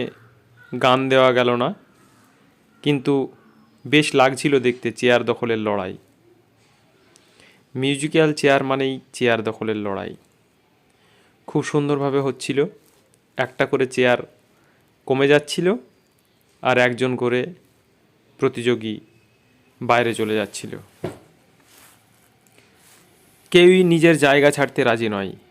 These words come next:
তাই দৌড়ের পরিবর্তে হাঁটা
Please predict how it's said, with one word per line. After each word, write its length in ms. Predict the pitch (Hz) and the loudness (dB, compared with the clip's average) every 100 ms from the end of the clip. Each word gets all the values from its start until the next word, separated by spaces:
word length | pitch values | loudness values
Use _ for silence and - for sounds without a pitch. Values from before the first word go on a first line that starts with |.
| _ _ _ _ _ _ _ - | _ _ _ _ _ _ _ -2
তাই 240 | 139 131 120 - _ _ _ - - _ _ _ _ 135 | 2 2 0 -6 _ _ _ -20 -20 _ _ _ _ -2
দৌড়ের 480 | 123 160 165 175 170 | 4 6 6 4 2
পরিবর্তে 520 | 160 151 143 - - 120 156 _ _ _ _ _ _ _ _ _ _ _ _ - | 0 2 0 0 -4 -6 -8 _ _ _ _ _ _ _ _ _ _ _ _ -12
হাঁটা 380 | 110 131 131 | -4 0 2